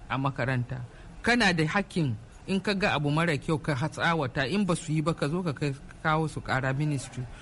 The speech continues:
ko primary board don a ɗauki matakin da ya kamata a gyara don kada abu ya lalace. Da principals da, eh, headmasters da kowa mu tashi mu yi aikin da Allah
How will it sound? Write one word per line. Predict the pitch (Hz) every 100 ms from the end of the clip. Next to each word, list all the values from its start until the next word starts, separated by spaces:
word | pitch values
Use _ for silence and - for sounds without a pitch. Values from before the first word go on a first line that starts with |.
| -
ko | -
primary | 156 160 151 156 151 147
board | 131 117 - - -
don | 143 165 175 175
a | -
ɗauki | - 127 120 147
matakin | 147 151 135 - 147
da | 131
ya |
kamata | - 120 127 120 -
a | 117
gyara | 120 123 120 110 - - - - - -
don | 127 147 147
kada | 139 160 147 113
abu | 113 120
ya | 117
lalace. | 120 127 117 113 - 123
Da | 123
principals | 160 175 170 - 127
da, | 117 127 117
eh, | 131 127 123
headmasters | 151 165 143 143 139 127
da | 120 113 -
kowa | 151 151 131 - - - - - - -
mu | 139 131
tashi | - 156 160 -
mu | 131 131
yi | 143
aikin | - 151 - 131
da | 120 -
Allah | 135 135